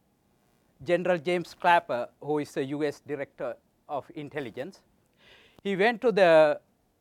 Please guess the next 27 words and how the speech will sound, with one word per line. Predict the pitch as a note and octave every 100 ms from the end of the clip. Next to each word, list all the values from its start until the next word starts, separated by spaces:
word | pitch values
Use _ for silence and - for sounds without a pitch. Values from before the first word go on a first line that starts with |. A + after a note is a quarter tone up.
| _
House | - F3+ E3+ F3+
Intelligence | E3+ F3 D#3+ E3 B2+
Committee | C#3+ B2+ A2+ C3 A3 _ _ _ _ _ _ _ _ _ _ _ _ _ _ _ _ _ _ _ _ -
as | D#3+ E3+ -
we | F3
were | D#3+ D#3
monitoring | D#3 D#3+ E3+ - D#3
the | C#3+
South | C3+ D3+ C#3+
China | D#3+ D3 C3+
Sea | C3+ F#3+ E3+ B2 B2+ _ _ _ _ _ _ _ _
dynamics. | C#3 C#3 A#2+ A#2 D3 - - _ _ _ _ _ _
He | G3 G#3+
said, | - E3+ D3+ D#3
uh, | F#3 E3+
China | F3 E3+ F3+
has | E3+ D#3+
been | - D#3+
quite | C#3+ D3 D#3 -
aggressive | D#3 C#3 C3 D#3 - D#3+
about | D#3+ D3 E3
asserting | C3 C3+ D#3 E3 D#3 A#2+
what | G3+ G#3
they | G#3 B3
believe | F#3 G#3 G#3 G#3 G#3 -
is | F#3 - A#2+
their | B2+ A#3+ B3 A#3